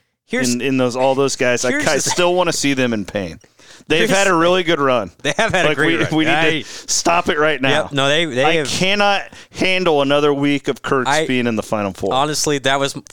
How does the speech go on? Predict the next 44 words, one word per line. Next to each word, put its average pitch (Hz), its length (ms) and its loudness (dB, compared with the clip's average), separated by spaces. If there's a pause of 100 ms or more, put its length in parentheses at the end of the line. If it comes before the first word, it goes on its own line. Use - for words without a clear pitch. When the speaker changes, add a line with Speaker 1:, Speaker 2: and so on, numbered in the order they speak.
(680)
Speaker 1:
I 107 100 -2
had 110 160 0
the 95 40 -6
same 92 240 -4
thought. 78 280 -10
I - 40 -14
was 98 120 -8
like, 92 140 -6
"You 123 80 -4
know 135 100 -2
what? 110 260 -2 (160)
Good - 200 -2
for 151 120 -4
the 135 60 -2
Big 117 220 -2
Twelve." 98 320 -2 (100)
I 120 120 0
ca-, - 260 -6
I 120 160 0
don't, 139 420 0 (460)
Speaker 2:
<laughs> - 460 -20
Speaker 1:
K-State 156 400 -2
Twitter, 170 280 0
I 113 80 -2
can't, 143 400 -4 (400)
I 120 60 -6
can't 131 280 -4
handle 135 320 0
it. 107 140 -4 (380)
I 117 100 -2
just, - 400 -6 (720)
Speaker 2:
They're 120 200 0
Speaker 1:
nope. 143 100 0
Speaker 2:
so 175 420 0
much 104 300 0
like 151 180 2
Speaker 1:
They, 131 100 2
Speaker 2:
us 131 320 0
that - 120 -20
Speaker 1:
they 139 240 2
are. 135 260 0 (100)
Speaker 2:
we're 151 180 2
like 160 280 0
the, 160 140 2